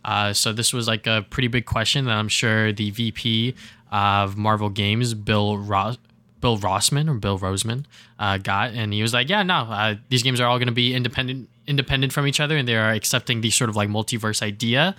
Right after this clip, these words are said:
uh, which is great, 'cause I really don't want to, you know, have these studios restricted in a sense where, like, "Oh, but, like, Insomniac Games is doing this thing, so we have to, like, implement that in our game,"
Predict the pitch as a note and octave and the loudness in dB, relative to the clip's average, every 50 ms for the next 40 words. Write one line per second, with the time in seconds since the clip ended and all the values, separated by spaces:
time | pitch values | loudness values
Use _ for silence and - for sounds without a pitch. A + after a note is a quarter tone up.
0 | - - - - - - - G2+ G2 G2+ A2 D3 D#3 - F#3+ F3+ B3+ A3 D3+ A2+ | -8 -12 -12 -12 -14 -10 -4 -2 0 0 0 2 2 2 2 2 2 0 0 -2
1 | - - C3 A#2 A#2 A#2+ A#2+ A2+ A2+ A2 A2+ A#2 A#2+ C3+ D3 D3 D3+ D3 C#3+ B2+ | -2 -4 -2 0 2 2 0 0 -4 -8 -10 -6 -2 0 2 2 2 2 0 0
2 | A2+ - C3+ C3 C3 C3 A#2 A#2 A#2+ B2 B2 B2 A#2+ G#2 - - - C3 B2 A#2+ | 0 0 0 0 0 -2 -4 -4 -2 0 0 0 0 -2 -4 -4 0 2 2 4
3 | A#2+ A#2 A2+ A2+ A2 - - - - - - - _ - B2 A#2+ A2+ A2 G#2+ G#2+ | 4 2 2 0 -2 -4 -10 -14 -12 -14 -16 -18 _ -8 -4 -2 0 0 2 2
4 | G#2+ A2 A2 A2 - - _ - - B2 A#2+ A#2+ A#2+ A#2 A2+ A#2+ A2 - - - | 0 0 -2 -6 -12 -18 _ -4 0 2 2 2 2 2 0 0 2 2 2 2
5 | B2+ A#2 A#2 A2 G#2+ G#2 A2 G#2+ - - - - C3 A#2+ - C3+ B2 A#2 A2+ A#2 | 2 2 4 2 2 2 0 0 0 0 0 0 -2 0 0 0 0 2 2 0
6 | - A#2+ A2+ A#2 G#2+ - - A#2+ A2+ G#2 - A#2 A2 A2 G#2+ G#2+ - - C3+ D3+ | 0 -2 -2 -2 -2 -2 -2 -2 -2 -4 -4 -4 -2 0 0 0 -2 0 0 0
7 | D3+ D3 C#3 C#3 C3 C3 C3 B2+ - B2 A2 - C#3 C3 C3 B2+ B2 A2 - A#2 | 0 0 0 0 0 0 0 -2 -2 -2 -2 0 0 0 2 0 0 0 0 0
8 | A2+ A#2 A2+ A2 G#2+ G2+ - A2 G2+ G2+ G2 F#2+ G2+ G2 G2 F#2 - - - G#2 | 0 0 0 0 -2 -2 -2 -2 -2 -2 -2 -2 -2 -2 0 0 0 0 0 -2
9 | F#2+ F#2+ F#2+ - - G#2+ G#2 G#2+ G#2+ G#2+ G2+ G2+ G2 - - A2 G2+ G2 G#2 G2+ | -4 -2 -2 -2 0 0 0 0 2 2 2 0 0 0 -2 0 0 0 0 -2
10 | G#2+ G2+ G2 F#2+ G2+ G2 F#2+ - - G2 G2 G2 F#2+ G2 G2 G2+ G#2 F#2+ G2 G2+ | -2 -4 -4 -4 -6 -6 -6 -4 -4 -2 -2 -2 -4 -4 -4 -6 -6 -8 -8 -10
11 | G2+ G2+ G#2+ | -12 -12 -14